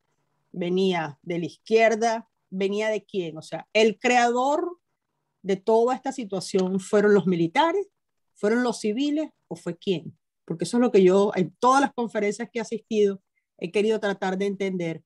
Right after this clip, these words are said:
y si bien es cierto que debe ser una unión de una cantidad de factores, tiene que tener un padre la criatura. Entonces, no sé si es que son padres compartidos, no sé si es que es una gran familia de padres y madres, y esa es mi pregunta para,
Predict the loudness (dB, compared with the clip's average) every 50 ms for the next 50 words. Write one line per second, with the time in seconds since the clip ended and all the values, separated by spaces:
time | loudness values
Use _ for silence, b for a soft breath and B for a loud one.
0 | _ -10 -10 -8 -4 -2 0 0 2 0 0 -2 -2 -2 -2 -2 -2 -2 -4 -6
1 | -4 -2 -2 0 0 -2 -2 -4 -4 -4 -4 -2 -2 -2 -2 -2 -2 0 0 0
2 | 0 -2 -4 -6 -10 -14 _ _ _ _ _ _ _ _ _ _ -10 -8 -6 -6
3 | -6 -8 -12 _ _ -6 -4 -2 -2 -2 0 0 -2 0 0 -2 -2 -2 -4 -6
4 | -8 -10 -10 -8 _ -4 -2 -2 -2 -4 -6 -8 _ _ _ _ _ _ _ _
5 | _ -2 -2 0 0 -2 0 0 0 0 -2 -2 -2 -4 -2 -2 -4 -6 -6 -6
6 | -8 -8 -8 -4 0 0 2 2 0 -2 _ _ _ _ _ _ _ _ _ _
7 | _ _ 0 0 0 2 0 0 2 2 2 0 0 0 -2 -2 -2 -4 -6 -6
8 | -6 -4 -4 -4 -2 0 0 0 0 -2 -4 -6 -6 -8 -6 -4 -4 -6 -6 -6
9 | -6 -2 -2 -2 -2 -2 -6 -12 _ _ _ _ _ -12 -10 -8 -8 -6 -6 -6
10 | -4 -4 -2 0 0 0 0 0 0 -2 -2 -2 -4 -4 -6 -4 -4 -4 -4 -4
11 | -4 -4 -6 -6 -4 -4 -2 -2 -2 -4 -6 -6 -6 -6 -4 -4 -6 -6 -8 -10
12 | -12 -14 _ _ _ _ _ _ _ _ -8 -8 -6 -4 -4 0 0 0 0 0
13 | 0 0 0 0 -2 -2 -4 -4 -4 -4 -4 -6 -8 _ _ -6 -6 -4 -6